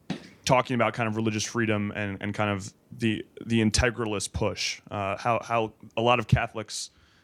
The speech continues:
that, uh, you could argue take their faith seriously kind of see the West and to see the secularization of the West as kind of a, a, a harbinger of r-, religious lukewarmness, um, and, and see,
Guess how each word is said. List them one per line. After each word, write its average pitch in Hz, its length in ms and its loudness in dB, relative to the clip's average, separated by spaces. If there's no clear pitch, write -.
that, 113 260 -4
uh, 98 440 -4
you 135 140 -6
could 139 120 4
argue 127 240 4
take 117 220 -8
their 110 100 -4
faith 107 200 -4
seriously 117 680 -4
kind 123 160 2
of 117 80 0
see 147 220 4
the 127 100 6
West 113 360 4
and 117 180 -6
to 117 160 -6
see 127 280 -2
the 110 120 -2
secularization 110 760 2
of 104 60 -2
the 101 60 2
West 98 300 2
as 98 160 -2
kind 104 200 -2
of 101 120 -2
a, 95 280 2
a, 101 300 4
a 98 60 2
harbinger 107 640 0
of 98 600 -4
r-, 120 140 -8
religious 117 480 4
lukewarmness, 101 800 0
um, 98 380 -2
and, 107 220 0
and 104 200 2
see, 107 400 0